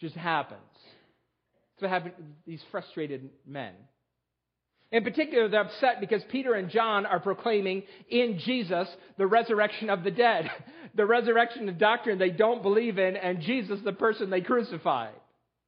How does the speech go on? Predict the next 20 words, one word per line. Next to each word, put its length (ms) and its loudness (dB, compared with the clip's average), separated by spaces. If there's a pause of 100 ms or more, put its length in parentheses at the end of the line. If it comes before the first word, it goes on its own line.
(220)
This 120 -10
is 40 -10
not 440 2 (220)
what 180 0
they 100 0
have 220 0
in 100 -6
mind 560 -2 (300)
for 100 -4
what 140 -2
should 100 -10
be 80 -2
happening 500 -2 (240)
in 120 -10
the 40 -6
temple. 460 -6 (320)
So 240 0
they 100 4
respond. 540 -2
Verse 240 -4